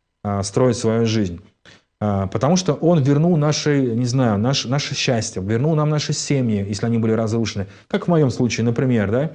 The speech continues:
И так далее и тому подобное. Вот буквально всё то же самое, которое, что вы делаете, но делаете это, проявляя таким образом, через этот труд повседневный, да, и через повседневные отношения с людьми, свою любовь, э, к Богу, который вас однажды,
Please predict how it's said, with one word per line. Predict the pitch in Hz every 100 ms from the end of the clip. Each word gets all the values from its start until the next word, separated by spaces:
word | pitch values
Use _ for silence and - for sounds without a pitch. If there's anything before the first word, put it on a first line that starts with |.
| - - - _ _ -
И | 196
так | 175 143
далее | 170 180
и | 143
тому | 143
подобное. | 139 147 139 107
Вот | 104
буквально | 110 120 143 196 180
всё | -
то | 185
же | 180 180
самое, | 160 131 104 95
которое, | 120 120 123
что | - 123
вы | 117
делаете, | 160 190 156 117
но | 117
делаете | 113 160 156 - 139
это, | - 123 107 - - _ _ _ _ _ _ - -
проявляя | 135 139 139 156 147 117
таким | 117 120 117
образом, | 143 170 156 110 98 90 - _ _
через | - 120
этот | 123 120 104
труд | 143 175 -
повседневный, | 113 - 123 120 113 95 90 85
да, | 98 143 -
и | 113 104 104 - -
через | - 117
повседневные | 123 - 120 135 123
отношения | 101 113 - 120 101
с | -
людьми, | 110 117 156 185 - - _ -
свою | - 117 156
любовь, | 123 110 147 160 - -
э, | 107
к | 101
Богу, | 113 147 123
который | 101 117 113
вас | 107 101 -
однажды, | 113 104 127 151 113 95